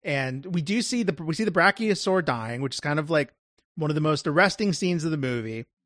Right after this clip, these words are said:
Super heckin' sad. Um, but, like, yeah, like, really striking, like, well-directed imagery. And it's centered on Claire. At the end of the scene, it is,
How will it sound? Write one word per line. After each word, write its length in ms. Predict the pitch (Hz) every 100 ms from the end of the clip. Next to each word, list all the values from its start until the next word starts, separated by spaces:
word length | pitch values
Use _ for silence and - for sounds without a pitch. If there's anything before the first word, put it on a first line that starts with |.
| _ _ _ _ -
Super 480 | - - 170 190
heckin' 360 | 165 156 170 156
sad. 500 | - 117 104 101 139 _ _ _ _ _ _ _ _ -
Um, 560 | 127 123 120 117 120 - _ _
but, 180 | 175 156
like, 220 | 151 151
yeah, 120 | 202 170
like, 160 | 131
really 200 | 143 151
striking, 800 | - - 156 147 147 139 131 131 - _ _ _
like, 120 | 127 139
well-directed 760 | 131 147 127 117 143 - 117
imagery. 500 | 123 139 120 117 110 - _ _ -
And 440 | 262 165 135 139 _ _ _ 175
it's 180 | 170
centered 420 | 226 233 233 220 196
on 240 | 170 156
Claire. 600 | - 156 170 127 - - _ _ _ _ _ _ _ _ -
At 140 | 156
the 100 | 175
end 120 | 202
of 100 | 196
the 80 | 175
scene, 360 | - 180 165 151
it 120 | 170
is, 140 | 147